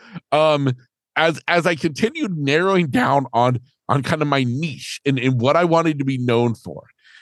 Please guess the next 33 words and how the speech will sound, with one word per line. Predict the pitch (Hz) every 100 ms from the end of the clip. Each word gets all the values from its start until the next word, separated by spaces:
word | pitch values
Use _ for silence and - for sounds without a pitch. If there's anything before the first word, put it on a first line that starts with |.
| - -
And | 175 180
so | 127 196 175 175 160 - _ _ -
when | 160 180 180
I | - 170
came | 127 202 262
up | 269
with | 190 165
this, | 170 156 -
this | 147 131 - _
third | 170 180 131
time, | 151 131
I | 127
knew, | 131 156 208 220 - _
'cause | - 156 -
I | 196 214
had | 202
been | 185 190
called, | 180 165 151 131 -
um, | 135 123 113 _ _ -
the | 147
lowdown | 127 110 151 165 135 127 127 117
on | 123 123
life | 113 131 123
and | 120
travel. | - 196 190 170 190 175 - _ -
Then | 147 202
I | 175
was | 160 147
the | 147 139
lowdown | 104 151 180 170 165 160 160
with | 151 131
Kevin | 170 143 135
Lowe. | 139 185 196 190